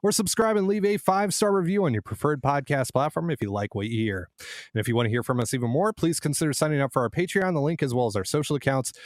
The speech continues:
is in the description below. On the show today, we begin our position preview series with a look at the Mariners starting rotation, because guess what? We're about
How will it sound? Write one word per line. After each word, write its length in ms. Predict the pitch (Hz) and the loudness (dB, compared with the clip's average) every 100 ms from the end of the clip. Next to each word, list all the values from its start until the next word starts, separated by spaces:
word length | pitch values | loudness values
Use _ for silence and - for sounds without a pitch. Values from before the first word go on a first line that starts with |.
| - - | -20 -6
is 160 | 120 | -4
in 240 | 127 143 135 | 0 0 -2
the 160 | 139 127 | -2 -2
description 520 | 120 - 120 - 120 | -2 -2 -2 0 -2
below. 380 | 117 123 123 95 - - - - | 0 2 2 0 -6 -16 -18 -2
On 140 | 139 175 | 2 4
the 60 | |
show 160 | 147 190 | 4 4
today, 280 | 180 190 208 | 4 4 4
we 140 | 196 | 2
begin 300 | 156 180 190 | 2 2 2
our 180 | 185 175 | 2 2
position 540 | 156 147 214 - 233 | 2 2 2 2 2
preview 440 | - 208 214 220 220 | 2 2 2 2 0
series 520 | - 214 233 196 139 | 2 2 4 2 2
with 120 | 151 | 0
a 60 | 151 | 0
look 180 | 175 | 0
at 120 | 196 170 | -2 -2
the 60 | |
Mariners 420 | 160 180 190 180 | 0 2 2 0
starting 320 | - 180 180 175 | 0 0 2 0
rotation, 480 | 180 - 196 220 | 0 0 0 0
because 260 | 202 165 143 | 0 0 -2
guess 320 | 131 208 - | -2 -2 0
what? 300 | 220 254 220 - _ - - _ | 2 2 2 -2 _ -20 -20 _
We're 80 | 170 | -2
about 380 | 165 226 220 | 2 4 4